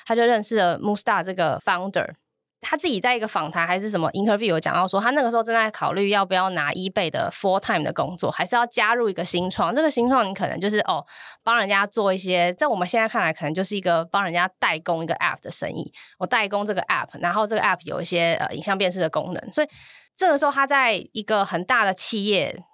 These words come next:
可以做正职，跟在一个新创公司里面做一个 Prada 的角色，他的确有一些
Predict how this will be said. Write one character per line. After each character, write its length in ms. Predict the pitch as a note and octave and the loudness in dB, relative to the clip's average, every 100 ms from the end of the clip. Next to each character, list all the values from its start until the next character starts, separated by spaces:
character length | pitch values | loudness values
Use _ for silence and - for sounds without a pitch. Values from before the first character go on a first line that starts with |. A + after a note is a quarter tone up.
| _ - | _ -2
可 80 | A3+ | 0
以 60 | |
做 160 | G3+ A3 | 2 0
正 200 | A#3 F3+ | 2 -2
职， 240 | E3 C#3 | -4 -10
跟 160 | D3 G3 | 0 2
在 140 | A3 | 2
一 60 | G#3 | 0
个 80 | F#3+ | -2
新 200 | - G#3 | 0 2
创 200 | A#3 F#3+ | 2 2
公 120 | F#3 | 0
司 140 | F#3+ | 0
里 100 | E3+ | 0
面 300 | D#3+ F3+ D#3 - | 2 2 0 0
做 160 | A#3+ | 0
一 40 | G3+ | 0
个 100 | F#3+ | 0
Prada 360 | A3 G3+ F3+ | 0 2 2
的 60 | D#3+ | 2
角 160 | C#3 | -2
色， 200 | D#3 F#3+ | 0 0
他 160 | F3 G#3 | 2 -2
的 180 | G#3 E3 | -4 -2
确 160 | G#3+ | 0
有 100 | F3+ | 0
一 40 | D#3 | 0
些 320 | F3+ F3 | 0 0